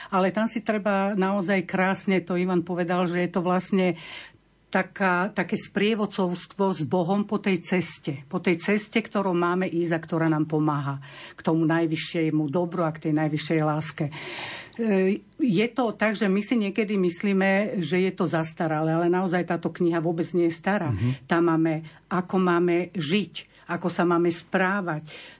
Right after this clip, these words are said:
Speaker 1: keď máme problémy, ako ich máme riešiť. To sú konkrétne veci. Alebo máme tam opísané situácie v konkrétnych tých, e, príbehoch, že ako, ako žiť,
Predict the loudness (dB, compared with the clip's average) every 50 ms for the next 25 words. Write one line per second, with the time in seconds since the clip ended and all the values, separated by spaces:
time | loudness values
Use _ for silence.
0 | _ -4 -2 0 2 2 2 2 2 0 0 0 0 0 0 0 0 0 0 2
1 | 2 0 0 -2 -4 -2 0 0 2 2 2 2 2 2 2 2 2 2 2 2
2 | 0 0 -2 -4 -4 -4 -6 -6 -12 -18 -20 -20 -20 -20 -20 -8 _ -2 -2 0
3 | 0 0 2 2 2 2 0 0 0 0 0 2 0 0 0 0 0 0 0 0
4 | 2 0 -2 -2 -4 -8 -10 -10 -12 -16 -20 -20 -20 -12 -2 0 2 2 2 2
5 | 2 0 0 0 -2 -4 -4 -2 0 2 2 2 2 0 0 2 2 2 2 2
6 | 0 -2 -4 -4 -2 -2 0 2 2 0 2 0 -2 -2 0 0 2 2 0 0
7 | -2 -2 -2 -2 -2 0 0 0 2 2 2 0 0 2 2 0 0 0 0 -2
8 | -2 -2 -2 -2 -2 -2 -2 -4 -10 -12 -10 -10 -4 -2 0 2 2 2 2 0
9 | 0 0 0 -2 -4 -6 -14 -18 -18 -18 -16 -18 -14 -6 -2 0 0 0 0 -2
10 | -2 0 0 2 2 2 2 0 0 -2 -4 -4 -2 0 0 0 2 2 0 0